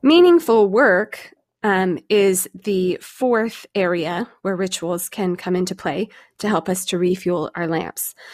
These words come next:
Meaningful work would be going to do the work that you do. That would be your habit, going.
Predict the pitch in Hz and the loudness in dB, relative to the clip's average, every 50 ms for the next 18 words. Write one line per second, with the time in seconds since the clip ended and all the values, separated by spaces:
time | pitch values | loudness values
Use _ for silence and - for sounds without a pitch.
0 | - - _ 262 330 349 370 370 - 330 285 220 208 196 185 180 190 - - - | -20 -8 _ 4 6 6 6 6 6 4 4 4 4 4 4 2 0 -6 -14 -10
1 | - 196 214 208 190 180 190 190 185 180 180 175 156 - - _ _ _ - 220 | -2 2 2 2 2 2 -2 0 0 2 0 0 -2 -4 -8 _ _ _ -2 0
2 | 202 190 185 185 180 185 185 - _ - - 226 202 185 185 175 - - _ _ | 0 2 2 0 0 -2 -4 -6 _ -2 0 2 4 4 2 2 -2 -6 _ _
3 | _ - 185 180 196 190 190 180 185 165 175 175 175 - 180 175 - - 170 156 | _ -8 0 4 4 6 6 4 4 2 2 0 0 -2 -2 -4 -2 -4 -4 -4
4 | 147 117 - - - _ _ _ 175 170 - - 180 165 180 160 160 165 180 - | -4 -6 -8 -12 -16 _ _ _ -2 -2 0 -2 -2 -4 -2 -4 -4 -4 -4 -6
5 | - 214 185 185 - - - - - _ 175 196 185 165 - - - - 185 | -4 -4 -4 -4 -6 -10 -14 -18 -18 _ -4 -2 -2 -2 -2 -6 -8 -12 -14